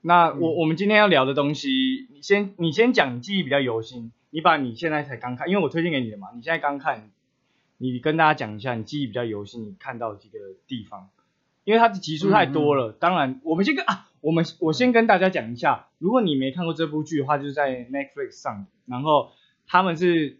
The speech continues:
Speaker 1: 前身的制作团队是《机智牢房生活》，然后他们因为就是反正拍得很好嘛，现在又拍了一个《机智医生生活》，主要就是在讲五个医生的故事，然后他们是四男一女，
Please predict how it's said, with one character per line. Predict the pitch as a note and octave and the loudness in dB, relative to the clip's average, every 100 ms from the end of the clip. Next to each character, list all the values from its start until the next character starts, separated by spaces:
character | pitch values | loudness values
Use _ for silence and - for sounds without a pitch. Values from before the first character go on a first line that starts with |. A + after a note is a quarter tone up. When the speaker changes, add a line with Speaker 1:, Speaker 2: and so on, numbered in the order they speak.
| _ | _
Speaker 1:
前 | - D#3 C3+ D3 | -6 -2 0 -2
身 | D3 D#3+ D#3 | 0 0 0
的 | C3 | -2
制 | D3+ | -2
作 | D3 | -2
团 | C3+ | -2
队 | B2 | -6
是 | B2+ C3 | -6 -10
《机 | A#2+ E3+ E3+ | -8 -6 -6
智 | E3 F3+ D3 | -6 -8 -6
牢 | A2 A2 A#2+ | -4 -4 -4
房 | A#2+ A2 | -4 -8
生 | A2+ A#2 A#2 | -10 -12 -10
活》， | A#2+ G#2 _ _ _ _ _ | -14 -14 _ _ _ _ _
然 | B2 | -2
后 | |
他 | D#3+ | 0
们 | D3 | 0
因 | D3 | 0
为 | D3+ C#3+ C3 - _ _ | 2 2 0 -4 _ _
就 | C#3 | -12
是 | B2 B2+ | -8 -6
反 | A#2 | -4
正 | C3 | -4
拍 | C#3 C#3 | 0 -2
得 | B2 | -2
很 | A2+ | -8
好 | A2+ G2 | -8 -10
嘛， | - | -12
现 | - C3 | -10 -6
在 | |
又 | C3 | -4
拍 | B2+ C3+ | -4 -4
了 | A#2 | -4
一 | A2+ | -6
个 | |
《机 | A2 C3 | -6 -8
智 | B2+ B2+ | -8 -10
医 | A2+ | -10
生 | A2 A2+ G2+ | -10 -12 -12
生 | G#2+ G#2 | -12 -14
活》， | - _ _ _ | -16 _ _ _
主 | _ D3 | _ 0
要 | |
就 | E3 | 2
是 | F3+ | 4
在 | F#3 F3 | 4 4
讲 | D#3 B2 G2 _ _ _ | 2 -2 -4 _ _ _
五 | - D3 | -2 -2
个 | B2+ D3 | 0 0
医 | C#3 D#3+ | 0 0
生 | D#3+ | 0
的 | D3 | -2
故 | B2+ B2+ | -2 -6
事， | A#2 | -6
然 | A#2 | -6
后 | B2+ | -2
他 | |
们 | D#3 | -2
是 | C#3 D3+ - _ | -2 -4 -6 _
四 | - - G#3+ F3+ | -20 -16 -4 -2
男 | C3 A2 G#2 G#2+ B2+ _ _ _ | -2 -4 -8 -12 -16 _ _ _
一 | G3 | 0
女， | D#3+ A#2+ | 0 -2